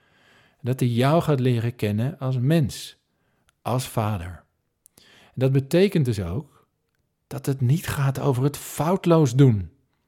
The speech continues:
Hè, lees mijn blog. Gaat niet over foutloos doen.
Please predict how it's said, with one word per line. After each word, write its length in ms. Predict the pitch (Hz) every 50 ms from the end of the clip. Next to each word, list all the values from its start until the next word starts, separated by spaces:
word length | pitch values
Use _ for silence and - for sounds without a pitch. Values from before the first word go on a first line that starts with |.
| _ - - _ _
Hè, 140 | - 139
lees 460 | 151 143 127 120 127 143 160 160 - -
mijn 200 | 147 147 143 135
blog. 400 | 143 165 190 - 95 - - _ _ _ _ _ _ _ _ _ _ _ _ _ _ _ _ _ _ _ _ _ _ _ _ _ _ _ _ _ _ _ _ _ _ _
Gaat 280 | - - 175 180 185
niet 180 | 202 190 175 175
over 180 | 170 143 143
foutloos 560 | 131 - - 151 175 175 156 139 127 113 110 101
doen. 280 | 104 82 85 80 69